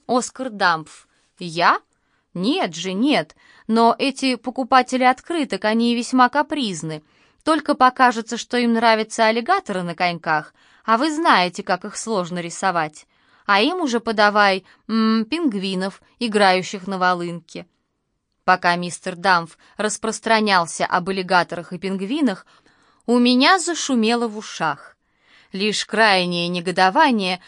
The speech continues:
помогло совладать с собой. Я: «Заплатите, сэр, или отдайте мои рисунки». Оскар Дампф: «Так и быть, пойду вам навстречу, мисс, м, как вас там,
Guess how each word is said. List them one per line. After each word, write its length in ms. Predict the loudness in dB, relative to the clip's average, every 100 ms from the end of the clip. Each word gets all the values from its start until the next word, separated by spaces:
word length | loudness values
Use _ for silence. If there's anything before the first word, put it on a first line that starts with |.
| -20 -2
помогло 520 | 2 4 4 2 0
совладать 720 | 0 -2 4 4 4 2 0
с 60 | -6
собой. 680 | -4 -2 -2 -4 -14 -16 _ _ _ _ _ _ -8
Я: 460 | -2 2 2 2 _ _ _ _ _ _ _
«Заплатите, 760 | -6 -4 0 2 0 -2 -6 -6
сэр, 380 | -4 0 0 -2 _ _
или 160 | 2 4
отдайте 680 | 4 4 4 4 2 0
мои 260 | 2 4 2
рисунки». 720 | -4 -10 -10 -10 -10 -12 -16 _ _ _ _ _ _ -2
Оскар 400 | -2 -2 -4 -6
Дампф: 560 | 2 2 2 -2 -18 _ _ _ _
«Так 260 | 2 2 2
и 60 | -6
быть, 400 | -4 -6 -8 -16 _ _
пойду 440 | 4 4 4 2 4
вам 260 | 4 6
навстречу, 920 | 4 0 -6 -6 -4 -4 -6 -8 -8
мисс, 540 | -6 -4 -4 -6 -8 -10 _ _
м, 420 | -4 -2 -2 -2
как 220 | 0 -2 -2
вас 280 | -4 -4
там, 300 | -2 -2 -2